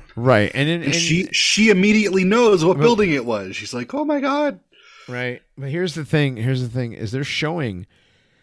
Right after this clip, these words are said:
Speaker 1: on the regular news, well, that's Al Jazeera, so it's obviously got the Muslim spin, but they're showing Israel attacking Gaza. Now, you have, um, Iran is,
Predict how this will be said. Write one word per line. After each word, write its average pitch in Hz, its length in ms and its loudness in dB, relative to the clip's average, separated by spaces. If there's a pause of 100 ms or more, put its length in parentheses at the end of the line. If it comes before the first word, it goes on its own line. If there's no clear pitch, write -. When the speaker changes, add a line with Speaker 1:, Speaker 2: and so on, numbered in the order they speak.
(400)
Speaker 1:
on 139 140 -4
the 139 80 -6
regular 147 480 -4
news, 143 480 -4 (1300)
well, 160 80 -4
that's 180 140 -4
Al 135 200 0
Jazeera, 90 480 -2
so - 140 -6
it's 85 120 -6
obviously 95 420 -2
got 85 160 -6
the 92 60 -8
Muslim 85 280 -10
spin, 185 460 -8 (320)
but 143 340 -6
they're 143 160 -2
showing 147 440 -4
Israel 131 440 -2
attacking 110 560 -8
Gaza. 107 480 -6 (480)
Now, 101 240 -2
you 113 220 0
have, 110 400 -2 (180)
um, 92 340 -14
Iran 113 600 -6 (480)
is, 98 480 -16